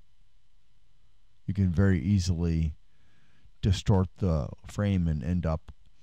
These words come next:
causing the fan blades to rub against it. And at worst, worst case scenario, you're gonna snap a fan blade.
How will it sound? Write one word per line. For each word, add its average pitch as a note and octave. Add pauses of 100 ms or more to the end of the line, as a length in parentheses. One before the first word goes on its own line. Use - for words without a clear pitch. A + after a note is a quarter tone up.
(340)
causing F#2+
the E2
fan G2+
blades E2+
to E2+
rub F2+
against F2
it. C2+
And D2+
at C#2+
worst, F2 (220)
worst A#2+
case G#2
scenario, G2
you're D2+
gonna D2
snap E2+
a -
fan E2+
blade. G1+